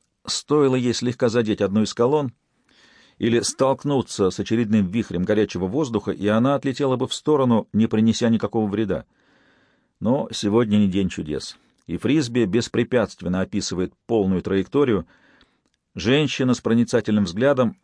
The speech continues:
не успевает ее по-настоящему увидеть, но позже будет убеждена, что как минимум ощутила краем глаза тень несущегося на нее болида.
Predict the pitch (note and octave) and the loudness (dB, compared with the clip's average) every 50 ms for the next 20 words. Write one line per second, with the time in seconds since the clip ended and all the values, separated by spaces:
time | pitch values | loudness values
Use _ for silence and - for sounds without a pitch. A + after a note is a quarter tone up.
0 | _ _ _ _ _ _ _ _ _ _ _ _ - G2+ A2+ A#2 A2+ - - B2+ | _ _ _ _ _ _ _ _ _ _ _ _ 0 2 4 4 2 2 0 0
1 | A#2 B2 B2+ A#2+ A2+ A2 A2 A2 G2 - A2 A2 - - A#2+ A2+ A#2+ G#2+ - - | 2 4 2 2 2 2 0 0 0 2 0 0 0 0 0 0 0 0 -2 -2
2 | A2 A2 A2+ A2+ A2 D#3+ E3+ - - C#2 - - - _ _ _ _ _ _ _ | 0 0 0 0 0 -2 -6 -6 -8 -12 -14 -18 -20 _ _ _ _ _ _ _
3 | _ G2 G2 F#2+ - _ - B2+ D#3 F3+ F3 C#3 A#2 G#2+ F#2 A#2 B2+ B2+ A#2+ - | _ -4 -4 -4 -4 _ -4 -2 0 0 0 -2 -2 -4 -2 -2 -2 -4 -2 -2
4 | B2 G#2+ A2 A2+ G2+ F2+ G#2 A2+ A#2+ C#3 C#3+ A#2 - - G#2 - A2 G#2 - - | -2 -2 -2 -2 -2 -2 0 0 0 0 -2 -2 -4 -6 -4 -2 -4 -4 -4 -2
5 | G#2+ A2+ C#3 F3+ G3+ F3+ E3+ D#3 C3 A#2 A#2 - - A2 G#2+ - - - G#2+ - | -2 0 0 2 0 0 0 2 0 0 0 0 -2 -4 -4 -2 -6 -8 -8 -4
6 | - C#3+ C3+ A#2+ - A2+ A#2 A#2 A#2 A2+ G#2+ A2+ B2+ C3+ A#2 G#2+ A#2 G2+ - _ | -2 -2 -2 0 0 2 2 2 2 2 2 2 2 0 2 0 -2 -4 -4 _
7 | - C3+ C3+ B2 G#2+ F2 C#2 C2+ - _ _ _ _ - G2 G2+ F#2 - C#3 C3+ | -2 0 2 2 2 0 -2 -6 -12 _ _ _ _ -2 -2 -2 -2 -2 -2 -4
8 | A#2 - - A2+ G#2 G2+ - G#2 G2+ G#2 A2 G#2+ G#2+ F#2 G#2 G#2 G2 F#2 D2 C#2+ | -4 -2 -2 -2 -2 -2 0 0 2 2 2 2 2 2 0 0 0 -2 -4 -6
9 | B1+ | -10